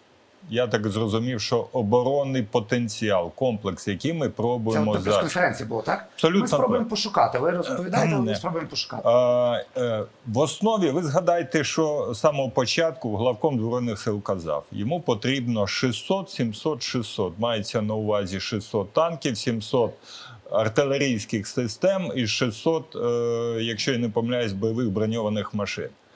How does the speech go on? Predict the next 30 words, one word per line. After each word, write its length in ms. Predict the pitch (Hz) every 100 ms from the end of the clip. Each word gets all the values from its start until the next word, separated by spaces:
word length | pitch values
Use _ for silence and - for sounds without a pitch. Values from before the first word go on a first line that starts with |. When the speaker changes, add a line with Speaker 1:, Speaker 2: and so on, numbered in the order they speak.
| - - -
Speaker 1:
І 80 | 120
це 200 | 107 160
немала 460 | 165 156 151 160 139
цифра. 520 | - 101 82 - - - _ _ _ _ -
Абсолютно 600 | 101 - 139 170 170 139
немала. 500 | 127 123 123 90 76 - -
І 80 | 123
їх 200 | 147 135
хтось 240 | - 135
повинен 520 | - 120 127 120 120 110
виробити. 600 | 113 92 80 87 - 92
Якщо 260 | - 170
ми 140 | 175 156
візьмемо, 580 | 170 143 143 135 131
подивимось 840 | - 127 117 147 160 131 110 95 -
здатність 760 | 85 87 131 135 - 98 78 -
сьогодні 400 | 110 104 98 101
оборонного 600 | 104 117 113 104 98 90 - - - -
промислового, 580 | - 123 127 113 117 107
ну, 120 | 175
не 180 | 185 160
знаю, 280 | 117 107 98
візьмемо 460 | 131 131 127 123 110
гіпотетично 840 | 123 131 113 127 127 127 - 117
Харківський 640 | 101 135 123 - 95 - 101
танковий 680 | 123 113 98 104 98 95 - - - 104
завод. 360 | 101 117 98
Скільки 300 | - 156 147
танків 440 | 135 135 123 113 113
він 240 | 117 101